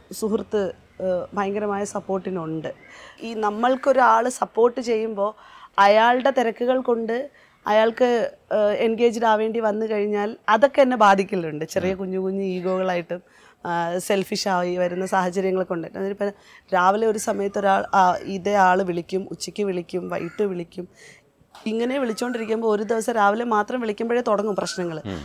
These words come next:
Speaker 1: അപ്പോൾ അത് എല്ലാവരുടെയും ജീവിതത്തിലുള്ളത് പോലെയൊക്കെ എനിക്കും ഉണ്ട്. പക്ഷേ അങ്ങനെ കരഞ്ഞു കണ്ട് അങ്ങനെ, അങ്ങനെ അങ്ങ് ജീവിതം ഇല്ലാതാക്കി പോകുന്ന ഒരിതൊന്നുമില്ല.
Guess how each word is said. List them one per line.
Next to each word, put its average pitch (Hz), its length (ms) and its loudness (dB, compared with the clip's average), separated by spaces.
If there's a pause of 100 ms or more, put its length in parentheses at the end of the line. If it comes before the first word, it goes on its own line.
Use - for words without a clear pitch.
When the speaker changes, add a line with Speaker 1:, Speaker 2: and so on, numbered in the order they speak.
(120)
Speaker 1:
അപ്പോൾ 240 160 4
അത് 220 180 4
എല്ലാവരുടെയും 311 580 -2
ജീവിതത്തിലുള്ളത് 285 640 -2
പോലെയൊക്കെ 262 420 -2
എനിക്കും 254 360 -2
ഉണ്ട്. 185 180 -2
പക്ഷേ 285 420 -4 (400)
അങ്ങനെ 285 160 -2
കരഞ്ഞു 269 580 2
കണ്ട് 302 560 -2
അങ്ങനെ, 269 320 -2
അങ്ങനെ 277 560 -2
അങ്ങ് 269 200 -2
ജീവിതം 254 520 -2
ഇല്ലാതാക്കി 254 580 0
പോകുന്ന 247 380 -4 (380)
ഒരിതൊന്നുമില്ല. 240 680 -2